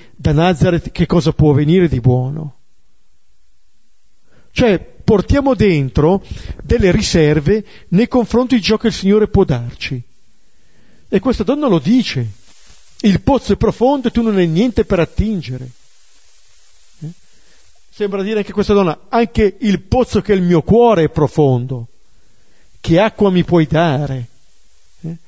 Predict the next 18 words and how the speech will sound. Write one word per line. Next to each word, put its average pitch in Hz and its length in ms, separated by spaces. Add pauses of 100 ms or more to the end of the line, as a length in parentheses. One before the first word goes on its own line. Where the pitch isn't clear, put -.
(180)
Da 160 220
dove 135 600 (840)
hai 143 160
quest'acqua?" 123 800 (1500)
Ecco, 190 320
il, 190 300
ehm, 160 720 (1700)
dentro, 220 920
eh, - 520 (640)
questi 220 340
bisogni 139 880
e 156 80
que-, - 200 (100)
questa 202 340
sete 214 380
di 160 100
questa 175 360
donna, 147 440